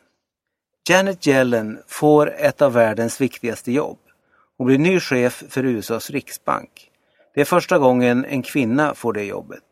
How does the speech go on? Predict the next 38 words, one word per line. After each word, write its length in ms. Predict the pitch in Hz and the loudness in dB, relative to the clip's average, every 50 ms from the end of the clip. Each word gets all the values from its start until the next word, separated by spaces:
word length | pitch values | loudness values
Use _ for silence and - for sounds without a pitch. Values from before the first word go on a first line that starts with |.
| _ - _ _ _ _ _ _ _ _ _ _ - | _ -20 _ _ _ _ _ _ _ _ _ _ -2
Chefen 420 | - 147 156 165 - - 170 151 | 2 4 4 4 4 0 -2 -2
för 120 | - 160 | 0 0
U 140 | 151 139 131 | 2 2 2
S 120 | 123 - 131 | 0 0 0
As 200 | 127 117 - - | 0 0 0 -4
riksbank 560 | 131 120 - - - - 120 117 117 107 - | -6 -6 -8 -6 -2 0 0 0 0 -2 -4
har 100 | - 117 | -4 -4
mycket 320 | 117 117 - - - 113 | -4 -4 -6 -6 -8 -8
makt. 300 | 107 - - - _ - _ _ _ _ _ _ _ _ _ _ _ _ _ _ _ _ _ - | -8 -8 -12 -16 _ -20 _ _ _ _ _ _ _ _ _ _ _ _ _ _ _ _ _ -6
Riksbanken 760 | - 127 120 - - - - 139 143 143 139 - 160 156 151 | -4 -4 -4 -4 -4 0 0 2 2 2 0 0 0 0 2
bestämmer 600 | 147 151 - - 139 123 117 117 120 120 123 127 | 0 -2 0 2 2 2 2 2 0 0 0 0
bland 280 | 123 123 123 123 123 120 | -2 -2 -2 -2 -2 -2
annat 320 | 117 110 110 113 117 - | -2 -4 -4 -6 -4 -2
räntan 640 | 151 147 147 135 120 110 107 - - - 170 156 135 | 0 2 2 0 0 -2 -6 -6 -2 0 0 2 2
i 60 | 113 | 0
U 120 | 104 101 | -2 -4
S 160 | 104 - - - | -6 -8 -8 -8
A. 240 | - - 71 - - _ _ _ _ _ _ _ _ _ _ _ _ | -10 -10 -10 -14 -18 _ _ _ _ _ _ _ _ _ _ _ _
Det 80 | - | 0
är 40 | 160 | 2
den 200 | 151 143 135 139 | 4 4 4 6
avgift 480 | 147 143 127 113 113 120 123 117 - - | 6 4 4 2 2 0 -2 -2 -4 -2
banker 440 | - 139 131 123 113 - - 135 135 | 0 0 0 0 -2 -2 -2 0 0
och 100 | 135 123 | 2 2
andra 280 | 113 113 110 113 117 | 0 0 -2 -4 -4
får 120 | - - 123 | -4 -6 -8
betala 500 | 117 120 - 117 107 101 104 107 107 110 | -6 -6 -4 -2 -2 -2 -2 -2 -4 -6
när 120 | 107 110 | -6 -6
de 140 | 110 110 110 | -6 -4 -4
lånar 220 | 117 113 110 110 | -4 -4 -4 -6
pengar. 560 | - - 170 180 143 104 82 80 - - - _ _ _ _ _ _ _ _ _ _ _ _ _ _ _ _ _ _ _ - | -4 -2 -2 -2 -2 -2 -6 -12 -14 -18 -20 _ _ _ _ _ _ _ _ _ _ _ _ _ _ _ _ _ _ _ 0
U 140 | 143 143 147 | 2 4 4
S 180 | 143 - - | 2 2 2
As 320 | 180 185 185 180 175 - - | 4 4 4 4 2 -2 -4
ekonomi 800 | - 160 147 - - 147 135 127 123 120 117 107 95 90 - - | -4 -4 -2 0 0 0 2 2 0 0 -2 -4 -6 -10 -14 -14
är 80 | - 127 | -14 -8
så 180 | - 175 175 | -4 -2 -2
stor 480 | 160 - - 135 110 92 87 - - - | -2 -4 -4 -6 -6 -6 -6 -14 -18 -20